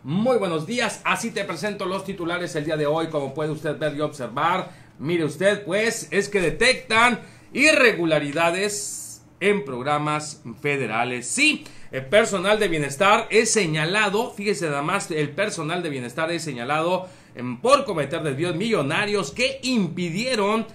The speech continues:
eh, que, eh, la llegada de recursos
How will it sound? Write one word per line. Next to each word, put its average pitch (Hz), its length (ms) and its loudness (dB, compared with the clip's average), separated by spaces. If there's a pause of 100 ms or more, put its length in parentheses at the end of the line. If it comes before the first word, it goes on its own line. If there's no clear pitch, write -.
(380)
eh, 131 300 -4
que, 262 320 0
eh, 147 240 0
la 226 160 4
llegada 175 760 2
de 165 100 2
recursos 180 800 -2